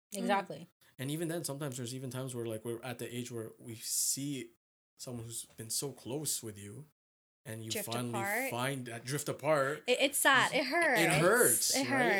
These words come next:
Speaker 3: It really does
Speaker 1: hurts.
Speaker 3: hurt 'cause you're like, "Wow, I thought, like, this person was gonna be a groomsman," or, for example, or, like, this
Speaker 2: <laughs> Oh my
Speaker 3: gonna
Speaker 2: God, that's
Speaker 1: I
Speaker 2: me
Speaker 1: thought
Speaker 2: right
Speaker 1: we're
Speaker 2: now.
Speaker 1: gonna be in the same retirement home together,
Speaker 3: Yeah, you know, we're gonna
Speaker 1: chilling.
Speaker 3: be rocking in the chair and our guitar and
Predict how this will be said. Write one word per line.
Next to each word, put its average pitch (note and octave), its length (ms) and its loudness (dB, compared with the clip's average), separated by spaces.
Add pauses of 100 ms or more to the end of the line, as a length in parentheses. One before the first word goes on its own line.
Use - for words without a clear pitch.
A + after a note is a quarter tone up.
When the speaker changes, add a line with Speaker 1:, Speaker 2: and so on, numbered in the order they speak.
Speaker 3:
It C#3 80 0
really F3 240 4
does F3 280 2
Speaker 1:
hurts. D#3 120 0
Speaker 3:
hurt E3+ 100 -2
'cause C3+ 100 -2
you're C3+ 120 -2
like, B2 160 -2
"Wow, B2 240 -6
I A2 80 -8
thought, - 280 -14
like, A2+ 160 -12
this A#2+ 140 -8
person A2 340 -10
was G#2+ 120 -12
gonna G#2+ 160 -10
be G#2+ 180 -10
a G#2 60 -12
groomsman," A2 440 -10
or, F#2+ 120 -14
for A2 120 -12
example, G#2 440 -12 (560)
or, A2+ 100 -4
like, A2+ 160 -4
this B2+ 120 -4
Speaker 2:
<laughs> - 40 -4
Oh D4+ 80 6
my A3 120 4
Speaker 3:
gonna D#3 160 -8
Speaker 2:
God, - 40 -10
that's B3 180 4
Speaker 1:
I C4 40 6
Speaker 2:
me C#4 80 2
Speaker 1:
thought D4+ 100 10
Speaker 2:
right D4 80 8
Speaker 1:
we're D#4+ 60 12
Speaker 2:
now. C#4 160 8
Speaker 1:
gonna D4 120 10
be E4 100 10
in D#4+ 60 8
the D#4 80 10
same D#4 280 10
retirement D#4 520 12
home E4+ 220 12
together, C#4 340 12
Speaker 3:
Yeah, - 140 12
you D3+ 140 10
know, - 20 12
we're D4 120 12
gonna C#4 120 12
Speaker 1:
chilling. F#3 140 10
Speaker 3:
be E3 60 10
rocking D#3 420 8
in D#3+ 100 2
the D3+ 80 2
chair D#3 220 4
and D3 100 2
our D3 60 0
guitar A#4+ 380 10
and - 60 4